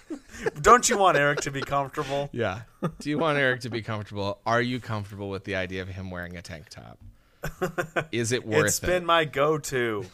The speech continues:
Speaker 2: <laughs> Uh, today's exciting. Today is the day we do our, our first series wrap-up. We are concluding Return of the Living Dead.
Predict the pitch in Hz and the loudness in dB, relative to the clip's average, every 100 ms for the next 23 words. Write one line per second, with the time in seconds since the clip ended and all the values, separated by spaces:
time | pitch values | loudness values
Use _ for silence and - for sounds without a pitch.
0 | - 120 - 156 - - - - - - | -14 -14 -8 -10 -6 -8 -8 -18 -18 -18
1 | - - - - - 123 117 113 104 - | -18 -20 -20 -10 2 4 6 4 0 -4
2 | 170 262 269 139 - 104 101 135 151 123 | 0 0 0 -2 -2 -2 -2 -4 -6 -6
3 | 143 180 170 143 131 147 170 165 120 113 | -4 -2 -4 -4 -4 -2 -2 -4 -6 -8
4 | 113 120 110 101 95 92 85 98 98 - | -6 -4 -4 -4 -4 -6 -6 -4 -4 2
5 | 156 160 - 170 165 160 127 110 123 160 | 4 4 2 0 0 0 -2 -2 -2 -2
6 | 120 90 - 98 98 - 104 - 117 131 | -2 -4 -4 -6 -6 -6 -8 -4 -4 -4
7 | 127 120 101 110 110 - 127 131 127 127 | -6 -8 -8 -10 -10 -10 -8 -6 -8 -8
8 | 127 127 117 92 131 147 - - | -10 -10 -12 -12 -12 -14 -16 -20